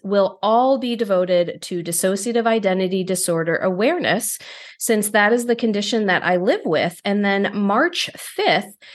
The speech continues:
is actually dissociative disorder, <laughs> dissociative identity disorder awareness day, um, March fifth, twenty twenty-three. And really, it's awareness for all dissociative disorders, not just D I D.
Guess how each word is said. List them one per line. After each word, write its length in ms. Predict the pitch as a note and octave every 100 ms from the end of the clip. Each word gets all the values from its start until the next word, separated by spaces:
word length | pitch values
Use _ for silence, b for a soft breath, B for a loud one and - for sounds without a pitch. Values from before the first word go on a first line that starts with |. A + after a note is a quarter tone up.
| B -
is 160 | G#3
actually 800 | - G#3 - - C#4+ C4+ C4 B3+ -
dissociative 760 | G#3+ - G3+ G#3 A#3+ C4+ C4+
disorder, 800 | B3 C4+ - A3 G#3+ A3 A3 G#3+ B B _
<laughs> 300 | _ - -
dissociative 520 | G3 G3 G3 A3 G3 F#3+
identity 560 | F#3+ G3+ C#4+ D#4 G3+ F3
disorder 520 | F3+ - D#3+ D3+ F3+
awareness 600 | G3 F3+ F#3 F#3+ F3+ F3+
day, 560 | F3 F3 C#3 C#3+ E4 B B B B
um, 540 | G#3 F#3+ F3+ F3 F3+
March 340 | G3 F#3+ G3 -
fifth, 480 | G3+ F#3 F#3 G#3+
twenty 320 | G#3 - F3+ F3
twenty-three. 640 | F#3+ F3+ F3 F3 D#3+ D#3
And 240 | - G3
really, 380 | G3 G3+ E3+ F3
it's 180 | F3+ F3
awareness 480 | F#3 F#3 E3+ E3+ -
for 140 | F#3
all 200 | E3 E3
dissociative 600 | D#3 D#3 D#3+ E3 D#3+ D3+
disorders, 500 | E3+ E3 D#3 A2+ E3+
not 220 | F#3+ F3 -
just 260 | E3+ -
D 140 | E3 D3
I 120 | C3+
D. 260 | - -